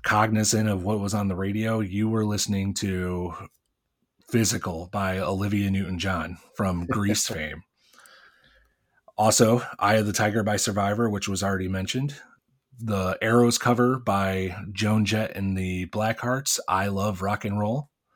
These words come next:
Speaker 1: And the duet between Paul McCartney and Stevie Wonder,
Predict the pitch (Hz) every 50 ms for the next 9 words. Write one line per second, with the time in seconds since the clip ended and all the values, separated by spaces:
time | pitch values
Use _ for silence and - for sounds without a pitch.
0 | _ _ _ _ _ _ _ _ _ _ _ _ _ _ _ _ _ _ _ _
1 | 110 110 107 104 98 101 95 90 107 110 117 117 120 113 113 110 - 117 113 107
2 | 101 98 - 113 123 127 131 127 - - 123 123 110 123 120 117 107 98 - -
3 | - 120 113 110 113 110 104 107 110 110 107 107 107 110 107 -